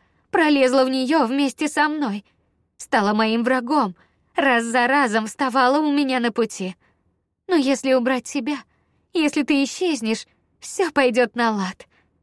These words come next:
Мари прошептала это с такой силой, будто пыталась разом убедить и меня, и себя саму. «Справедливость восторжествует.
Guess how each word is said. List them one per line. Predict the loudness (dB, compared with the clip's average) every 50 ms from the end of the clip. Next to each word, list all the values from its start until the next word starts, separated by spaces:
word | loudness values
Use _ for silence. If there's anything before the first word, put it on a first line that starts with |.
| _ _ _ _ _ _ _ _ _ _ _ -12
Мари | -8 -8 -6 -6 -6 -8
прошептала | -10 -10 -12 -10 -8 -10 -10 -12 -10 -12 -10 -8 -8
это | -6 -8 -8 -8 -12
с | -14 -10
такой | -10 -10 -8 -8 -8 -8
силой, | -8 -10 -10 -8 -8 -8 -8 -8 -10 -12 _ _ _ _ _ _ _ -6
будто | -4 -4 -4 _ -6 -8
пыталась | -6 -6 -6 -4 -4 -4 -4 -6 -6 -6
разом | -6 -4 -4 -4 -4 -4 -6 -6
убедить | -6 -6 -6 -6 -4 -6 -6 -6 -6
и |
меня, | -6 -4 -4 -6 -6 -6 -6 -4
и | -4 -4 -4
себя | -4 -6 -6 -4 -4 -4 -4
саму. | -4 -4 -4 -4 -6 -10 -14 _ _ _ _ _ _ _ _ _ _ _ _ _ _ _ _ -16
«Справедливость | -8 -2 0 2 4 4 4 4 4 4 4 2 2 0 0
восторжествует. | -2 -2 0 0 -2 0 0 -2 -6 -6 -6 -6 -4 -4 -2 -2 -4 -6 -8